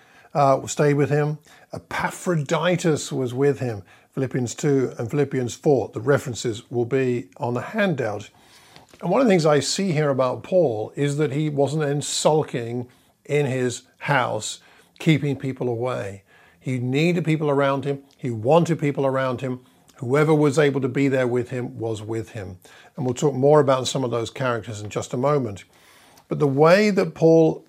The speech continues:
expressed himself around these people must have been very positive, because they partnered in the gospel together.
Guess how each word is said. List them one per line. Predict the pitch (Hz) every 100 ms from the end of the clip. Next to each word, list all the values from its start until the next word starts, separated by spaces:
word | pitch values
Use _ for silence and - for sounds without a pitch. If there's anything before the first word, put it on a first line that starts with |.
| _
expressed | 160 143 - - - 175 175 -
himself | 170 127 151 127
around | 135 127 151 165 170 156
these | 151 131
people | - 151 131
must | 113 156 -
have | 156
been | 156
very | 139 123
positive, | 123 135 113 107 107 104 _ _ - -
because | - 135 139
they | 147
partnered | - - 175 165 156
in | 143
the | 143
gospel | 143 175 170 -
together. | 127 117 120 107